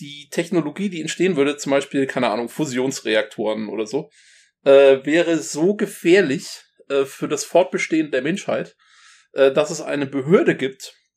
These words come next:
die eigentlich im Kalten Krieg entstanden ist, ähm, aber dann, äh, als Abwehr gegen die, gegen die Russen sozusagen, aber sich dann so ein bisschen verselbstständigt hat, die diese Technologien abfängt, so dass sie nie an die,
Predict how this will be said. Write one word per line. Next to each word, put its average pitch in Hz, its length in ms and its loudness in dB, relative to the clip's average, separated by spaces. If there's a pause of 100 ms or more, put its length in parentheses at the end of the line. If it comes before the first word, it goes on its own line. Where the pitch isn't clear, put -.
(200)
die 139 140 -2
eigentlich 160 280 0
im 156 80 -6
Kalten 156 280 -2
Krieg 202 200 -4
entstanden 127 380 -4
ist, - 280 -12
ähm, 131 460 -2
aber 127 260 0
dann, 127 460 -2 (200)
äh, 120 80 -10
als 123 300 -8
Abwehr 139 380 0
gegen 135 280 -10
die, 123 300 -16 (160)
gegen 127 180 -8
die 120 80 -6
Russen 151 420 -4
sozusagen, 127 520 -4
aber 131 220 2
sich 135 160 -10
dann 139 180 0
so 135 80 -6
ein 135 60 -2
bisschen 165 240 -4
verselbstständigt 135 560 -4
hat, 147 120 -4 (800)
die 170 240 -4
diese 165 260 -6
Technologien 170 840 -4 (540)
abfängt, - 640 -4
so - 360 -10
dass 156 180 0
sie 160 100 -8
nie 185 200 4
an 143 160 0
die, 143 320 -8